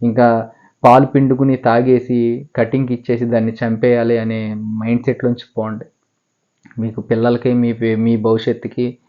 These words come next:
భవిష్యత్తులో మీ తరాలకి మంచి జరగాలి అనుకుంటే కొద్దిగా మంచి పనులు చేయండి. అన్యాయంగా ఒక జీవిని చంపాలనుకోకండి. గోవధ చేసి ఇలాగా ఇంతమంది చెలరేగిపోయి ఇంత మీటు ఒక దగ్గర ఇలా పెట్టి ఇలా గోవులు చంపేస్తున్నారు అంటే,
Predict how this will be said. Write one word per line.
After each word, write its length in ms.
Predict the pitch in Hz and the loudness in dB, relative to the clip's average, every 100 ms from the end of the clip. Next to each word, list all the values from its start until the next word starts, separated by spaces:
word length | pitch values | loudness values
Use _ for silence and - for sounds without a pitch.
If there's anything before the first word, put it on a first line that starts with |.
| _ _ _ | _ _ _
భవిష్యత్తులో 440 | 110 120 135 123 127 | 2 2 2 0 0
మీ 160 | 120 | 0
తరాలకి 640 | 113 117 113 123 123 127 120 | 0 0 2 4 2 -2 -4
మంచి 340 | 120 117 123 | -2 -2 -2
జరగాలి 420 | 123 120 117 120 | 0 2 2 0
అనుకుంటే 420 | 117 113 113 120 113 | -2 -4 -4 -4 -2
కొద్దిగా 380 | 117 110 113 | 0 0 0
మంచి 320 | 110 107 113 - | -2 -2 -4 -4
పనులు 400 | 139 127 117 110 | -2 0 0 -4
చేయండి. 320 | 104 107 - _ _ - | -6 -12 -20 _ _ -4
అన్యాయంగా 400 | 113 120 123 123 | 0 2 2 2
ఒక 160 | 113 | 0
జీవిని 340 | 107 110 113 113 | -2 -2 -2 -2
చంపాలనుకోకండి. 1000 | - 107 113 110 107 107 98 - 107 120 117 | -4 -4 -2 -2 -2 -6 -8 -6 -4 -4 0
గోవధ 540 | 123 127 127 120 120 | 2 4 2 0 0
చేసి 400 | 117 117 120 123 - _ _ - | 0 -2 -2 -4 -6 _ _ 0
ఇలాగా 420 | 113 113 117 117 | 2 4 4 4
ఇంతమంది 720 | 113 117 120 117 117 120 131 123 | 4 4 2 0 0 0 0 0
చెలరేగిపోయి 580 | 117 117 127 120 127 123 | 0 2 2 2 2 0
ఇంత 200 | 110 113 | 0 -2
మీటు 480 | 113 113 127 123 135 | -2 0 0 2 2
ఒక 320 | 127 120 113 | 2 2 0
దగ్గర 320 | 113 107 123 | -2 0 2
ఇలా 220 | 123 113 | 2 0
పెట్టి 400 | 113 117 110 - | -2 -4 -4 0
ఇలా 140 | 127 117 | 2 2
గోవులు 540 | 104 117 123 127 123 | 0 2 2 0 -2
చంపేస్తున్నారు 520 | 113 110 117 - 117 | -4 -2 -4 -4 -6
అంటే, 420 | 117 113 127 113 | -6 -6 -8 -8